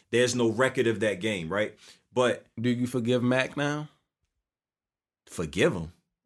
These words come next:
Speaker 1: For, for, <laughs> why I gotta forgive him?
Speaker 2: 'Cause you brought that up about how he tried to roll up Eli Apple.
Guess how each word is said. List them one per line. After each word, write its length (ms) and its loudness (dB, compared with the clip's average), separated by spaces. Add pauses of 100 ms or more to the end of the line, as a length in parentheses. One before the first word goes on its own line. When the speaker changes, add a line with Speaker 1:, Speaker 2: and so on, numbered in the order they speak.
(800)
Speaker 1:
For, 220 -4
for, 260 -6 (100)
<laughs> 100 -20
why 120 4
I 40 4
gotta 220 2
forgive 300 -4
him? 240 -4
Speaker 2:
'Cause 220 0
you 80 0
brought 280 2
that 160 4
up 160 0
about 220 2
how 200 2
he 160 -2
tried 280 2
to 60 0
roll 320 0
up 120 0
Eli 300 4
Apple. 420 0